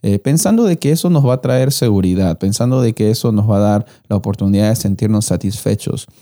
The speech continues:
Pero la mayor satisfacción en nuestra vida no va a venir por lo que tengamos, sino quiénes somos. Cuando nosotros nos damos cuenta que somos hijos e hijas de un Dios eterno, justo, misericordioso y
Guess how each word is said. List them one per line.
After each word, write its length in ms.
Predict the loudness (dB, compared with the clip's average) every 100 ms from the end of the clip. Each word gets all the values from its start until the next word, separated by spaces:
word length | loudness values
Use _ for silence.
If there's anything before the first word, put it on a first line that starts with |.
| _ _
Pero 140 | 0
la 100 | 2
mayor 300 | 2 2 2
satisfacción 760 | 0 0 0 0 -2 0 0 2
en 60 |
nuestra 320 | 2 0 2 2
vida 300 | 4 4 2
no 140 | 2
va 60 | 2
a 80 | 2
venir 180 | 2
por 160 | 0 0
lo 80 | 0
que 160 | 0
tengamos, 680 | -2 -2 -2 0 2 0 -2
sino 300 | -2 0 0
quiénes 380 | 0 -2 0 -2
somos. 540 | -2 0 0 -4 -12 _ _ -8
Cuando 280 | -2 0 2
nosotros 440 | 0 0 -2 2
nos 120 | 2 4
damos 240 | 4 2
cuenta 340 | 0 0 0
que 100 | 0
somos 380 | -2 0 0 0
hijos 460 | 0 -2 0 -2 -2
e 80 | 0
hijas 480 | 2 2 2 -2 -2
de 120 | 0
un 220 | 2 4
Dios 380 | 4 2 2 -2 -16 -20 -4
eterno, 640 | -4 -2 -2 0 2 2
justo, 520 | 0 0 0 0 0 2
misericordioso 1200 | 2 0 -2 -2 -2 0 2 0 0 0 -2 -2
y 240 | -2 -2